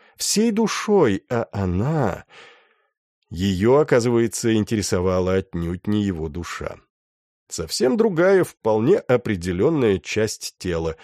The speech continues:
которая у козлов, по слухам, грандиозней, чем у самых могучих китоврасов. Живая игрушка, милый уродец,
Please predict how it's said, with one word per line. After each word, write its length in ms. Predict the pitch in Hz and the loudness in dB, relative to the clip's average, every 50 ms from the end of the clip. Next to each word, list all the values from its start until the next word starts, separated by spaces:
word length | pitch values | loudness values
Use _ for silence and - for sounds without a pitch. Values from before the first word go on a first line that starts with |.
| - - - _ _ _ _ _ _ _ _ | -20 -20 -20 _ _ _ _ _ _ _ _
которая 460 | - 104 95 - 98 95 92 92 98 - | -10 -8 -2 -2 0 0 2 0 0 -2
у 120 | - 113 - | -2 -6 -4
козлов, 640 | - 107 95 85 98 101 107 127 147 123 - - _ | -2 -2 -2 0 -2 0 2 2 2 0 -2 -6 _
по 120 | 90 80 | -8 -6
слухам, 560 | - - 113 113 107 - - 104 95 98 - - | -6 -4 -2 -2 -2 -2 -2 -2 -2 -2 -4 -6
грандиозней, 960 | _ - 98 123 139 135 117 107 104 95 87 87 87 85 90 120 135 151 151 135 | _ -4 0 2 2 2 2 0 0 -2 0 -2 -2 -2 -2 -2 -2 -2 -2 -4
чем 300 | - - 101 87 80 80 | -6 -6 -6 -4 -4 -6
у 40 | |
самых 520 | 78 - - 85 87 92 95 98 95 - 95 | -8 -8 -8 -6 -4 -2 -2 -4 -4 -4 -6
могучих 580 | 87 85 76 73 80 82 - - - 80 - - _ | -8 -6 -6 -8 -10 -10 -10 -10 -12 -12 -14 -16 _
китоврасов. 920 | - 82 - 87 82 76 78 85 78 - - - - - - - _ _ _ _ _ _ _ _ _ _ _ _ _ _ _ _ _ _ _ | -16 -12 -10 -10 -8 -6 -8 -8 -8 -8 -10 -12 -14 -18 -20 -20 _ _ _ _ _ _ _ _ _ _ _ _ _ _ _ _ _ _ _
Живая 400 | - 92 117 139 139 156 139 107 107 | -4 -2 0 2 4 4 4 2 2
игрушка, 640 | - - 107 95 107 110 113 - - - - - - _ _ _ _ _ _ _ | 0 -4 -6 -4 -4 -4 -4 -6 -8 -14 -18 -20 -20 _ _ _ _ _ _ _
милый 440 | 120 135 180 220 208 196 185 - - | 0 2 2 4 2 0 0 -2 -4
уродец, 720 | - 131 127 117 95 87 80 71 71 - - - - - | -6 -4 0 0 0 0 -2 -6 -8 -12 -14 -16 -16 -16